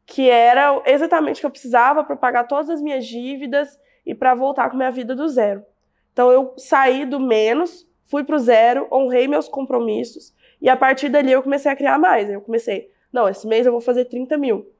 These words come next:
esse mês eu vou fazer sessenta mil, esse mês eu vou fazer cem mil. Eu não tava pegada muito ao tempo também, ao mês, mas eu já me via recebendo aquilo, eu já via minha conta lá cheia,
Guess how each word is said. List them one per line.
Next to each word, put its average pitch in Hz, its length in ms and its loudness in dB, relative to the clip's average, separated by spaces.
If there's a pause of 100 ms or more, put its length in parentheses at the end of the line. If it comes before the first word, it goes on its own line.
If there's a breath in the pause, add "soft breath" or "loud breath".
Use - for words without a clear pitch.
(320)
esse 233 220 -4
mês 240 200 4
eu 254 60 4
vou 240 100 -2
fazer 240 540 2 (300)
sessenta 262 460 2
mil, 226 380 0
esse 233 220 0
mês 240 180 4
eu 254 60 6
vou 254 60 2
fazer 254 260 2
cem 254 360 -2
mil. 226 280 -2 (240 soft breath)
Eu - 60 -2
não 370 80 2
tava 381 240 4
pegada 240 360 4
muito 233 280 0
ao 247 160 0
tempo 220 340 -2
também, 208 260 -4
ao 208 120 0
mês, 226 640 2 (220)
mas 233 160 2
eu 254 60 4
já 285 160 4
me 359 140 4
via 254 240 -4
recebendo 226 380 -2
aquilo, 220 460 -6 (240 soft breath)
eu 208 60 -2
já 254 160 4
via 254 240 -2
minha 254 160 -2
conta 240 360 -2
lá 220 220 4
cheia, 214 540 -2